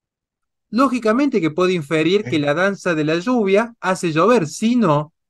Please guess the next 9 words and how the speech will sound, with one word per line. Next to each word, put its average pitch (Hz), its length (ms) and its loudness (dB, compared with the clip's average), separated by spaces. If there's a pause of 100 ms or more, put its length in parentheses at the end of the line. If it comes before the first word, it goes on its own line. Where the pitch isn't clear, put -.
no 240 100 -2
se 277 120 0
hubiesen 226 260 0
sostenido 190 480 -2
tantas 214 440 -2
creencias 160 800 -2 (520)
durante 156 300 2
tantos 196 340 -4
siglos. 226 480 0